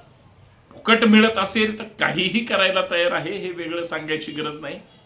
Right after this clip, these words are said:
या प्रमुख मुद्द्यावर मित्रांनो चर्चा करायची आहे सर्वांना.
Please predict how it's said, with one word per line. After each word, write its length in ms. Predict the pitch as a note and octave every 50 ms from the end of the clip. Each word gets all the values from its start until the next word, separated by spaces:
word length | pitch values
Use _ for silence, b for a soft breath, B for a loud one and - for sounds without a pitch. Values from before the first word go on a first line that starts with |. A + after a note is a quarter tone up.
| - - -
या 120 | D3+ D#3
प्रमुख 420 | D#3 - F3 E3+ E3+ G3 G#3 - G#3
मुद्द्यावर 440 | F#3+ F#3+ D3+ D3 F#3 F3+ F3+ F#3 F3+
मित्रांनो 420 | E3+ E3 - F3+ E3 E3 E3 E3
चर्चा 320 | D#3+ - D#3+ D#3 - -
करायची 380 | D#3 - D3+ D3 D3 C#3+ - D#3
आहे 100 | D3+ -
सर्वांना. 460 | - C#3+ C#3+ D3+ D#3 D#3 D#3 D#3 D#3